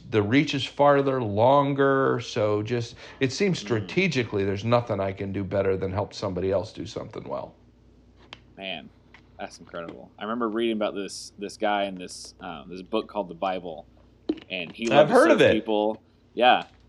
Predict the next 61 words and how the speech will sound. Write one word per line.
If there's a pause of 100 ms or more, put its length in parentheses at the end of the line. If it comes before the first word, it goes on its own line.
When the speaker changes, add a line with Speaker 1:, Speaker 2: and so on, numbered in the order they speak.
(100)
Speaker 2:
he,
he
loved
to,
to
serve
people.
He
had
this,
this
thing,
like,
he
was
a
great
leader, (320)
but
he
definitely,
you
know,
poured
a
lot
of
his
time
into
helping
other
people
become
leaders. (320)
And,
you
know,
something,
you
know,
two
thousand
some
odd
years
later, (320)
there's
a
heck
of
a
lot
of
good
leaders
because
of
this
Jesus
guy.